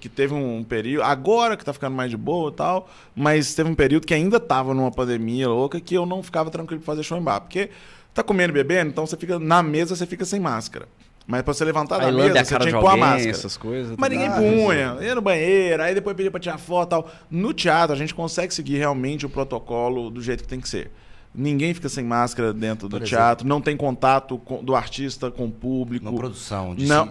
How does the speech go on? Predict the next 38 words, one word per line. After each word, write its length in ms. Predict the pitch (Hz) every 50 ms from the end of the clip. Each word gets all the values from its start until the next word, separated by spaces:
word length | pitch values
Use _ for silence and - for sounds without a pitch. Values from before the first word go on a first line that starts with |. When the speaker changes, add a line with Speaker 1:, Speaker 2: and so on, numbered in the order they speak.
| - -
Speaker 3:
ci-, 60 | -
de 60 | -
Speaker 1:
o, 280 | 147 151 147 143 135 -
a, 260 | 120 131 135 - 127 131
já 220 | 127 160 151 143 151
abre 120 | 165 156 160
a 40 | 147
porta 300 | - 147 147 139 - 147
antes 220 | 135 143 143 131
pra 120 | - 139 135
não 140 | 135 135 131
ter 120 | - 135
aglomeração 720 | 131 131 127 131 135 135 131 123 120 - - - 131 131 131
na 80 | 127 113
porta. 300 | - 123 123 123 - 120
Então, 100 | 117 -
o 40 | -
cara 220 | - - 139 143
já 120 | 135 143 127
chega, 640 | 117 - - - 160 180 180 165 120 113 101 - - - - - - _ _ -
é, 280 | - 113 117 113 113
se 120 | 110 113 127
ele 60 | 120
chega 200 | - - 147 139
cedo, 440 | 127 131 - - 156 170 170 147 127
ele 80 | 127 127
já 280 | 123 156 147 139 127
entra 340 | 123 135 151 170 180 185 185
no 120 | 175 165 156
teatro 580 | - - 135 120 123 131 143 147 147 - 147
e 40 | 151
já 140 | 147 147 139
senta, 600 | 139 - - 139 135 143 156 156 - 165 170 170
a 40 | 160
cadeira 340 | - 139 127 123 131 131 127
dele 220 | 117 120 131 131
vai 120 | 131 131 127
tá, 400 | - - 127 127 127 - -